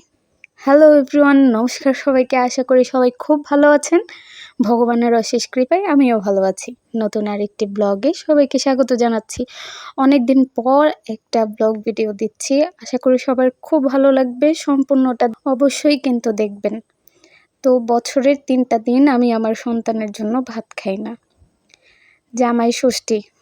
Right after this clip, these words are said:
ষষ্ঠী বলে আমাদের, ওটা জ্যৈষ্ঠ মাসে হয়। জামাই ষষ্ঠীতে, আষাঢ় মাসের সংক্রান্তি আর শ্রাবণ মাসের সংক্রান্তি, এই তিনটা দিনে আমি ভাত খাই না আমি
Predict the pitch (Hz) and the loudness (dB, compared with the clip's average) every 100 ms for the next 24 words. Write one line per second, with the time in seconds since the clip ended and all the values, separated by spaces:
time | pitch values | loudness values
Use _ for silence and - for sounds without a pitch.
0 | _ _ _ - 277 262 - - 302 247 | _ _ _ -4 -2 -2 -4 -2 0 2
1 | 226 220 214 208 214 240 311 - _ 247 | 0 0 -2 -6 -4 -2 -2 -6 _ -10
2 | 220 226 233 233 - 233 220 - 220 233 | -4 -4 -4 -6 -6 -6 -6 -8 -4 -2
3 | 240 233 220 226 - 226 - 226 - 247 | 0 -4 -4 -6 -6 -6 -8 -10 -4 -4
4 | 339 - - - - 247 240 294 277 262 | -4 -12 -20 -20 -10 -6 -4 0 2 2
5 | 233 240 233 - 233 233 226 226 214 277 | 0 -2 -2 -4 -4 -2 -2 -2 0 -2
6 | 339 262 226 220 - 240 226 233 226 220 | -2 -4 -4 -4 -4 -4 -2 -4 -4 -6
7 | 233 226 233 226 220 226 220 - 302 403 | -6 -6 -4 -6 -4 -6 -6 -4 -4 -4
8 | - - 294 285 - 269 254 254 226 240 | -10 -2 2 2 2 2 2 0 0 2
9 | 254 349 262 247 240 226 233 220 - 240 | 2 0 0 0 0 -2 -8 -8 -8 -4
10 | 226 254 302 254 | -2 2 2 2